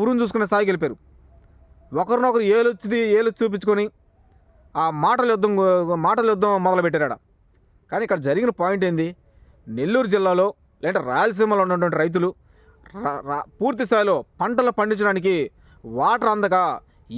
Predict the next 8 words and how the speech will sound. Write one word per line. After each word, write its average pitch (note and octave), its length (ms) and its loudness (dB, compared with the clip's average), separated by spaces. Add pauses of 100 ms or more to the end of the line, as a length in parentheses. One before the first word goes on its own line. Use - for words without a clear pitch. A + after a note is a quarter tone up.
ఇబ్బంది A#3 380 0
పడుతున్నారు, E3 420 0 (540)
తాగునీరు A#3+ 520 2
అందక F#3+ 180 0 (440)
ప్రజలు G3 300 0
ఇబ్బంది G#3 220 -2
పడుతున్నారని F3+ 360 0
చెప్పి E3+ 200 -2